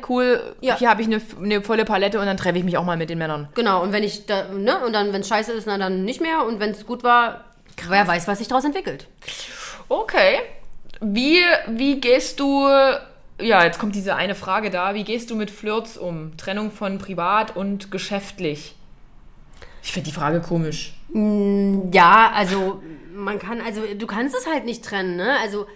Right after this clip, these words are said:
Speaker 2: findet der jetzt dich als Person gut?
Speaker 1: Mhm.
Speaker 2: Oder will der mal die Pornodarstellerin ficken?
Speaker 1: Genau. Das ist ja das,
Speaker 2: Aber
Speaker 1: als
Speaker 2: das weiß ich ja nie vorher. Also ich meine, letztendlich sind's Männer. Will der mal, will der mal die Instagram-Tussi ficken? Will der mal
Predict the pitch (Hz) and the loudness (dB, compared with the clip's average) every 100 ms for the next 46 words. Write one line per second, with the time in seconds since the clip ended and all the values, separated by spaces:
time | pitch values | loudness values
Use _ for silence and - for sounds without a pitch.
0 | - - 226 254 247 214 202 196 - 220 | -20 -6 2 2 2 2 2 0 -4 0
1 | 226 175 190 170 220 247 311 208 208 220 | 0 -2 -4 -2 2 2 4 2 2 0
2 | 269 311 - _ - 240 240 220 226 226 | -2 -6 -18 _ 0 4 6 6 4 4
3 | 220 226 240 185 175 175 165 160 151 143 | 2 2 2 0 -2 -2 -2 -4 -8 -12
4 | - 196 190 202 - 190 - 202 233 220 | -14 -14 -14 -14 -14 -6 -2 2 6 6
5 | 233 226 - 247 262 269 294 285 269 311 | 6 6 6 8 8 6 2 2 4 2
6 | 523 349 247 180 165 160 208 196 202 208 | 0 -2 0 -2 -6 -8 -8 -4 -2 0
7 | 208 185 220 220 196 226 202 240 240 160 | -2 -4 -6 -6 -6 -8 -6 -4 -4 -6
8 | - _ - 196 208 208 196 190 - _ | -14 _ -8 -4 -2 -2 -2 -4 -12 _
9 | _ 190 190 202 202 233 240 247 254 262 | _ -8 -4 -2 -2 -2 -2 -2 0 -2
10 | 247 277 277 294 240 214 214 214 196 185 | -4 -4 -4 -6 -4 -2 0 0 0 -2